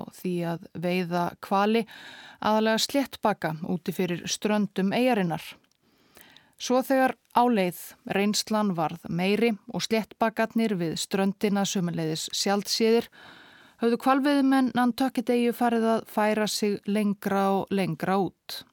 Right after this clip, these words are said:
Í allar áttir, í norður upp að norðurheimskautsbaug, vestur að ströndum Afríku,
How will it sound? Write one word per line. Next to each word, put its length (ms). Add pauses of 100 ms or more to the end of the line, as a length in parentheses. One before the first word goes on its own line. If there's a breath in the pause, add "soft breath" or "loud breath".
(540 loud breath)
Í 180
allar 320
áttir, 300 (260)
í 180
norður 540
upp 320
að 180
norðurheimskautsbaug, 1080 (100)
vestur 640
að 160
ströndum 580
Afríku, 560